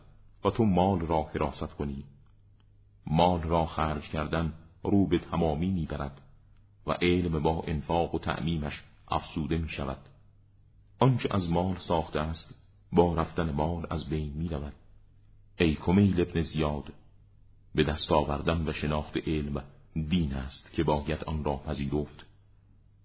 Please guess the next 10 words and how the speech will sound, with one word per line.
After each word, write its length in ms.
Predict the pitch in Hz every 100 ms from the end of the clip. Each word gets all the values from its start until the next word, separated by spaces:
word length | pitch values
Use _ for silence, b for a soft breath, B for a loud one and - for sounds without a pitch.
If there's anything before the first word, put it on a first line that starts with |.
| _ -
و 80 | 73
به 120 | 78
وسیلهٔ 520 | 80 - 98 117 117
علم 220 | 104 95
است 340 | 73 69 - - - - - _ -
که 100 | 113
انسان 400 | 110 101 117 113
در 140 | 101
طول 300 | 90 120 107
زندگانی 720 | 95 87 76 76 71 76 85